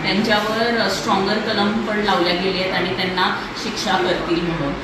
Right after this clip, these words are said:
आता सध्या चार लोकांना अटक केलेली आहे आणि फसलेला अजून काही अटक झालेली नाही आहे. त्यांनी, अ, स्वतःला एका प्रायव्हेट हॉस्पिटलमध्ये ॲडमिट करून घेतलेलं आहे आणि, अ,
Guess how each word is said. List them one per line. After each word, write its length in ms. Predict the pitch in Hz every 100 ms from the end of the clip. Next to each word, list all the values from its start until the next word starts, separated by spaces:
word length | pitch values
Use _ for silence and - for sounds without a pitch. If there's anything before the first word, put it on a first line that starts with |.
| -
आता 280 | 160 180 180
सध्या 340 | 190 208 - 208
चार 400 | - 202 208 220
लोकांना 440 | 220 208 214 214
अटक 320 | 196 214 202
केलेली 400 | 220 202 185 170
आहे 220 | 165 -
आणि 320 | 170 170 175 190
फसलेला 520 | 185 175 202 196 202
अजून 280 | 202 185 196
काही 200 | 202 202
अटक 220 | 190 196
झालेली 340 | 190 190 160 170
नाही 280 | 196 180 143
आहे. 80 | - - - -
त्यांनी, 460 | 190 185 185 196
अ, 140 | 190 185
स्वतःला 440 | 202 185 185 190
एका 180 | 185 -
प्रायव्हेट 400 | - 170 170 180
हॉस्पिटलमध्ये 920 | 196 - 175 185 190 190 180 190 190 180
ॲडमिट 420 | 180 196 202 -
करून 280 | 190 185 180
घेतलेलं 440 | 170 165 139 135
आहे 240 | 127 143 - - - - 196
आणि, 460 | 160 165 165 165
अ, 340 | 165 165 160